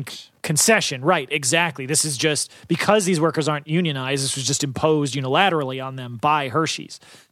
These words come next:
Speaker 2: And one thing that the workers pointed out about this is that part of the reason that they're forced to work day after day after day after day after day without breaks, and why they're forced to work so ma-, much forced overtime, is not just because of labor intensification, although that's, of course, the primary driver,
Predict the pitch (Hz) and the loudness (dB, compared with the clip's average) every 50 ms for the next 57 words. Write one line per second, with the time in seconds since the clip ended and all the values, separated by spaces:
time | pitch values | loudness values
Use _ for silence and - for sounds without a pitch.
0 | _ - 226 226 214 208 196 185 180 185 _ _ _ - 185 135 151 202 240 285 | _ 2 4 4 4 2 0 -2 -8 -12 _ _ _ -8 -2 2 4 4 4 4
1 | 262 - 262 220 185 160 160 165 160 175 151 147 - - 147 143 135 143 190 254 | 2 2 2 2 2 2 2 2 2 2 2 0 -4 -2 -4 -2 0 2 4 6
2 | 302 294 240 180 - _ _ _ _ _ _ _ _ _ _ - 156 135 175 196 | 6 6 4 2 0 _ _ _ _ _ _ _ _ _ _ -4 0 4 4 4
3 | 233 233 - 175 156 - - - 160 156 135 156 151 - - - - 240 285 233 | 4 4 2 0 -2 0 0 0 0 0 2 0 0 -2 0 2 4 4 4 4
4 | 160 147 123 113 151 233 285 349 330 240 - 147 120 113 - - - - - _ | 0 -2 -2 -2 -2 0 2 2 2 2 2 -2 -4 -6 -12 -18 -20 -20 -20 _
5 | _ _ _ _ _ _ - 147 165 165 151 131 - 175 175 156 - - 147 139 | _ _ _ _ _ _ 0 2 2 2 2 2 4 4 4 4 2 2 2 4
6 | 165 240 247 196 156 - - _ _ _ _ _ _ _ _ - 190 180 180 165 | 6 6 6 6 2 0 -8 _ _ _ _ _ _ _ _ 2 4 4 4 2
7 | 147 - 135 175 175 170 - 147 170 175 175 151 - 151 151 156 123 123 120 151 | 0 0 0 2 2 0 0 0 0 2 0 0 0 0 0 0 -2 -2 0 2
8 | 185 185 160 135 139 147 147 147 131 - 202 214 180 143 - - - - 139 147 | 4 4 2 2 0 0 0 0 2 4 4 4 4 2 -2 -8 -8 -4 -2 0
9 | 156 156 147 143 - - 175 180 165 - - 147 175 185 175 - - 180 170 156 | 0 0 0 -2 0 2 2 2 2 2 2 4 4 4 4 2 2 2 2 2
10 | 165 165 165 170 156 151 135 - - - - - - 156 147 131 - 202 233 254 | 2 -2 -2 -2 -2 -2 -2 -2 -4 -6 -4 -2 0 2 2 2 2 4 4 4
11 | 226 185 - 160 139 120 107 - - - - - - - 160 240 262 185 143 - | 4 2 -2 -2 -4 -4 -6 -10 -16 -20 -20 -10 -4 0 2 2 2 2 2 2
12 | - 233 320 320 - - - - 170 - 170 151 143 135 147 147 143 127 135 131 | 4 6 6 6 4 2 -2 -4 -2 0 0 0 2 2 2 2 0 0 -2 -2
13 | - 143 135 113 110 - - 151 147 139 - 131 127 123 127 131 123 120 117 - | -2 -2 -4 -4 -6 -6 -2 0 0 0 -2 -2 -2 -2 -2 -2 -2 -4 -6 -6
14 | - 113 - - 135 123 117 - - 120 - 147 131 123 120 110 104 98 120 131 | -6 -6 -4 -2 -2 -2 -2 -2 -6 -4 -4 -4 -4 -4 -4 -8 -6 -4 -2 -2
15 | 131 123 120 110 | -2 -2 -4 -8